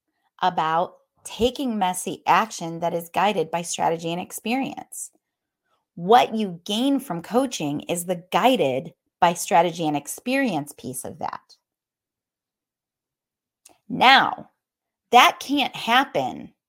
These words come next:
if you are a special snowflake. <laughs> I've had lots of people come through the business kickstart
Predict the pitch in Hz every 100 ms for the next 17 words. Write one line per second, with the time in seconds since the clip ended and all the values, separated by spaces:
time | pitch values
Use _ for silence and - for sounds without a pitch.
0 | _ _ _ _ 202 202 208 220 208 208
1 | 208 - 196 - 185 - 214 214 233 -
2 | - - - - _ _ _ _ _ _
3 | _ - 311 - 294 - 277 - - 269
4 | _ - _ - - - - 254 240 208
5 | 202 214 247 240 - 233 233 190 - 190
6 | 190 - 190 180 175 175 208 208 - 233
7 | 220 - 247 254 277